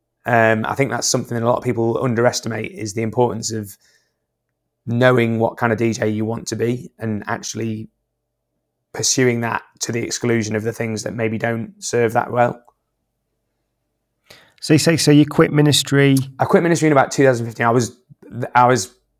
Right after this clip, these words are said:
Speaker 1: I mean, I, we haven't, I don't think we've mentioned on, I'm, I'm now, I'm gonna be five years sober in about a month. And I was a raging alcoholic looking back, if I'm completely honest about it.
Speaker 2: Yeah.
Speaker 1: I was drinking a lot and I was doing a lot of drugs. And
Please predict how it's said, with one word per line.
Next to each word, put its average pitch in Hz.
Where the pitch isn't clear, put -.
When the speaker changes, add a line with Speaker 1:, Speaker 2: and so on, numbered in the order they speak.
Speaker 1:
I 143
mean, 143
I, -
we 131
haven't, 139
I 107
don't 151
think 92
we've 110
mentioned 117
on, 107
I'm, 117
I'm 131
now, 113
I'm 113
gonna 151
be 135
five 127
years 117
sober 113
in 110
about 110
a 110
month. 104
And 104
I 131
was 113
a 117
raging 117
alcoholic 113
looking 104
back, -
if -
I'm 104
completely 107
honest 107
about 113
it. 113
Speaker 2:
Yeah. -
Speaker 1:
I 120
was 113
drinking 117
a 113
lot 113
and 117
I 120
was 117
doing 117
a 113
lot -
of -
drugs. 110
And 120